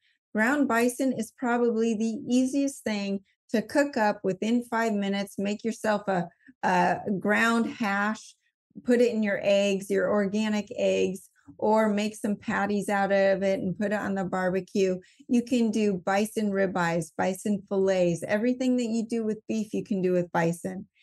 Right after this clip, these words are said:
Um, and lamb is another family favorite. And then the wild fish, you know, just making sure it's wild, from Alaska salmon, not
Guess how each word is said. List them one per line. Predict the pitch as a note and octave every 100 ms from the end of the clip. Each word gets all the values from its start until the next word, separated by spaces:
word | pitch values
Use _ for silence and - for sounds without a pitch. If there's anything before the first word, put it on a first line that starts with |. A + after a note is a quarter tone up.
| - -
Um, | - F#3+ F#3 F3+ F#3
and | G3+ G#3+ G#3
lamb | G#3 A3 A3
is | G#3+ G3
another | G3+ G3 G3 F#3+
family | F#3+ G3 F#3+ F#3 F#3 F#3+
favorite. | F#3 F#3 G3+ -
And | A#3+
then | B3+ B3+
the | C4
wild | A#3+ A#3 A#3 A#3
fish, | B3 A#3 D#3+ - - _ _ -
you | A3
know, | G#3 G3+
just | G3 - -
making | G#3 G3+ G3+ G3+
sure | -
it's | G3+ G3 -
wild, | G3 F#3+ G3 G3 G3 _ _ _
from | - A3+
Alaska | G#3 G3+ G#3 G#3+ A3 - G#3+
salmon, | G#3+ - G#3+ G#3 G#3 G3+ G3+
not | G3 G#3 G#3+